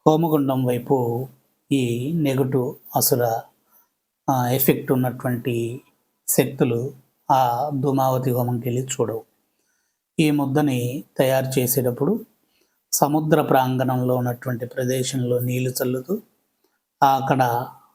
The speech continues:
ఆ పేలాలకి, మనం నార్మల్ దేవతలకి నైవేద్యం ఎలా పెడతామో,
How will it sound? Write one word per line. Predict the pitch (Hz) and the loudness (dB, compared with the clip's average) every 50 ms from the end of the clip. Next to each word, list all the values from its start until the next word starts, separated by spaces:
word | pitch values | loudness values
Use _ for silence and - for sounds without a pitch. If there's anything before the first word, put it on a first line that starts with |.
| _ - 151 | _ 0 0
ఆ | 139 135 127 123 120 117 - - | 2 2 2 0 -2 0 0 0
పేలాలకి, | 131 131 135 135 131 131 127 120 - - 117 113 123 - - _ _ _ _ _ _ - | 0 2 2 2 2 2 0 -2 -4 -6 -6 -6 -8 -10 -14 _ _ _ _ _ _ -2
మనం | 143 135 131 131 131 127 131 | 0 2 2 0 0 0 0
నార్మల్ | 127 127 131 135 143 143 147 139 139 139 131 127 123 127 127 127 | 2 2 0 0 0 0 0 0 0 0 0 0 0 0 0 0
దేవతలకి | 135 131 131 131 123 127 127 127 120 - - 123 120 120 117 120 - _ - | 0 0 0 0 0 0 -2 -2 -2 -4 -4 -4 -4 -4 -6 -8 -10 _ -4
నైవేద్యం | 131 127 127 131 135 131 123 123 131 131 123 120 120 - _ _ - - | -2 0 0 0 0 0 -2 -2 -4 -4 -4 -6 -8 -12 _ _ -6 -2
ఎలా | 135 127 127 | 0 0 0
పెడతామో, | 123 - 117 120 113 123 - 131 175 226 | 0 -2 -2 -2 -2 -2 -2 -2 -4 -4